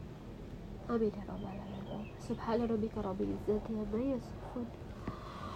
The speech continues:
Wassalamu ala mursalin walhamdulillahi rabbil alamin. Wabillahi taufiq wal hidayah. Assalamualaikum warahmatullahi wabarakatuh. Wallahu a'lam bishawab.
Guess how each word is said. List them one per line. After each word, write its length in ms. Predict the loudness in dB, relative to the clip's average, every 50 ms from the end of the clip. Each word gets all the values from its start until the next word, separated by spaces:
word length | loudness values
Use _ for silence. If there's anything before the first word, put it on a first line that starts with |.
| -6 2 10 12
Wassalamu 420 | 12 12 12 10 8 8 8 6
ala 240 | 4 4 4 4 4 4
mursalin 400 | 4 4 6 6 6 6 6 6 6
walhamdulillahi 880 | 6 6 8 10 10 10 12 10 10 10 10 8 8 8 8 10 10 10 8
rabbil 300 | 8 8 8 8 8 8
alamin. 380 | 8 8 8 8 8 8 8 10
Wabillahi 400 | 10 8 8 8 6 6 4 4
taufiq 300 | 4 2 2 2 0 0 0
wal 160 | 0 0 2
hidayah. 460 | 0 2 2 2 2 2 2 0 -2 -2 -6 -8 -8 -8 -8 -8 -8 -6 -6 -6 -6
Assalamualaikum 640 | 0 4 6 6 8 8 6 4 4 4 4 6 6
warahmatullahi 760 | 6 2 2 2 2 2 4 6 4 6 6 4 4 4 4 6 6
wabarakatuh. 680 | 4 4 4 4 2 2 2 0 -2 2 6 6 6 6 6 2 -4 -6 -6 -4 -4 -4 -4 -4 -4 -4 -4 -4 4 8
Wallahu 380 | 10 10 10 10 8 6 4 4 4 4
a'lam 180 | 4 4 4 2 2
bishawab. 400 | 0 0 2 4 4 4 4